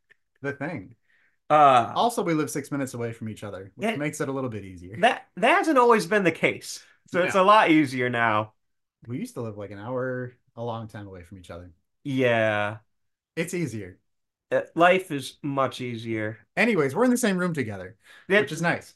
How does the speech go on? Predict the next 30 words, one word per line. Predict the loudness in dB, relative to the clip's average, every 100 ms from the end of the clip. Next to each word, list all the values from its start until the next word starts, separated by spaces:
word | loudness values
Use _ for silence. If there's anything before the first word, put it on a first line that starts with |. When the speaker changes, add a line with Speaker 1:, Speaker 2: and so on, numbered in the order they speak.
| -4
Speaker 2:
this | -2 0
is | 4
unheard | 2 4 2 4
of | 4 2 -4
for | -10
this | -8 -6
podcast. | -2 -2 -2 -8 -6
Speaker 1:
That's | -6 -6 -8
not | -10
true, | -12 -16
'cause | -12 -12 -6
you, | -4 -2 -2 -4 -6
I | -8
think | -6 -2
Speaker 2:
It's | 2
Speaker 1:
you | 4
Speaker 2:
only | 4
Speaker 1:
did |
an | 4
Speaker 2:
happened | 4 2
Speaker 1:
episode | 0 2
on | 2
Speaker 2:
twice. | 0 -10 -14 -8
Speaker 1:
Doug's, | -6 -6 -8 -12 -18 _
like, | -12 -12 -10
back | -8 -8 -6
porch | -4 -4 -6 -14 -16 _ _ _ _ _ _ _ _ _ _ -12
and | -10
something | -8 -8 -8
else? | -8 -10 -18